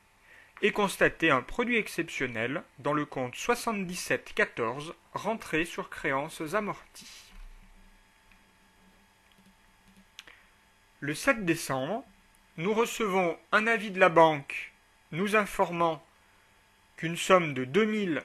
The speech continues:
cinq cent soixante euros a été versée sur notre compte par un transporteur n'ayant pas respecté les termes de son contrat. Nous allons donc constater le flux monétaire d'entrée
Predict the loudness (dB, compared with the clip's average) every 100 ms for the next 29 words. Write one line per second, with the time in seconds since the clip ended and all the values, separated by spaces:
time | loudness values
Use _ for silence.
0 | -8 -8 -6 -6 -4 -6 -6 -6 -6 -6
1 | -4 -4 0 -2 -2 -2 -2 -2 -6 0
2 | 0 0 -4 -4 -4 -6 -6 -8 -10 -8
3 | -10 -10 -6 -6 -8 -10 -10 -8 -8 -8
4 | -6 -2 -2 -4 -8 -10 -6 -4 -4 -6
5 | -6 -6 -2 -2 -2 -2 -2 -2 -6 -10
6 | -12 -18 -8 -6 -2 6 6 6 -16 -20
7 | -20 -18 -18 -18 -20 -20 _ _ _ _
8 | -6 4 6 6 4 2 0 -4 -8 0
9 | 0 2 4 4 2 -4 -2 2 2 0
10 | 0 0 0 -6 -6 -4 0 0 -2